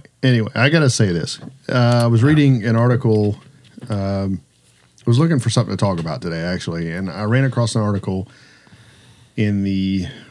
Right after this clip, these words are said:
Washington Post. I'm gonna bring it up here so I can see what's going on. And, um, for all of our listeners, uh, I just, one of the things I love about doing these podcasts is we can, it, it opens my mind up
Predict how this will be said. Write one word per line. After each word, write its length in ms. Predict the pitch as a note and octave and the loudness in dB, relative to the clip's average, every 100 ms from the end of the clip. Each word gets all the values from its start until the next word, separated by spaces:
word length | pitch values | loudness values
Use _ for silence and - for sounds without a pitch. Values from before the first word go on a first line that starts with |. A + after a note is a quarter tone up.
| - | -10
Washington 640 | G2 G#2 C#3 E3+ C#3+ A#2 F2 | -4 -2 0 0 0 0 -2
Post. 580 | - A#2 F2+ - - - | -2 -2 -2 -8 -14 -8
I'm 80 | A2 | -4
gonna 120 | A#2 | -2
bring 200 | G#2+ A2+ | 0 0
it 60 | G#2+ | 0
up 160 | G2+ F2+ | -2 -4
here 140 | F#2+ | -6
so 120 | G2 | -4
I 40 | F#2+ | -6
can 140 | F2+ | -6
see 180 | - G#2 | -4 -4
what's 200 | F#2+ - | -4 -6
going 200 | G#2 F#2+ | -8 -6
on. 280 | F#2+ F#2 - _ _ _ _ _ _ _ _ _ - | -4 -6 -8 _ _ _ _ _ _ _ _ _ -10
And, 320 | - G#2+ G#2 G2+ | -2 0 2 0
um, 340 | F#2+ F2+ E2+ - _ - - _ - _ _ _ _ - _ _ - _ - _ _ _ _ _ _ _ - | 0 -4 -6 -12 _ -20 -20 _ -20 _ _ _ _ -20 _ _ -20 _ -20 _ _ _ _ _ _ _ -4
for 140 | C3+ | 0
all 120 | D3+ | 2
of 80 | C3+ | 4
our 100 | A2 | 4
listeners, 600 | A2+ A2+ G2+ F#2 F2+ - - - | 4 2 0 -2 -2 -6 -12 -8
uh, 600 | G2+ G2 G2 - - - | -4 -4 -6 -6 -6 -6
I 120 | - | -2
just, 280 | A2+ A#2+ - _ _ _ _ _ _ - | 2 2 -2 _ _ _ _ _ _ -4
one 260 | A#2 C#3 | 2 4
of 80 | C#3+ | 4
the 120 | B2 | 2
things 240 | G#2 A#2+ G#2+ | 4 2 2
I 60 | |
love 200 | G2+ G#2+ | 2 2
about 200 | G#2 G2 | 2 0
doing 160 | G2+ G#2 | 0 0
these 140 | F#2+ | -2
podcasts 580 | - G2 F#2 G2 F#2+ - | -2 -4 -4 -4 -4 -6
is 80 | F#2+ | -2
we 140 | A2+ | 0
can, 320 | A#2+ G2+ G2 - _ _ _ | 0 -2 -4 -8 _ _ _
it, 200 | B2 F#2 | -4 -2
it 160 | A#2+ C3 | 0 2
opens 280 | D3+ D3+ | 4 2
my 120 | A2 A2 | 2 2
mind 340 | G#2+ G#2 G2 | 2 2 2
up 180 | F#2+ | -2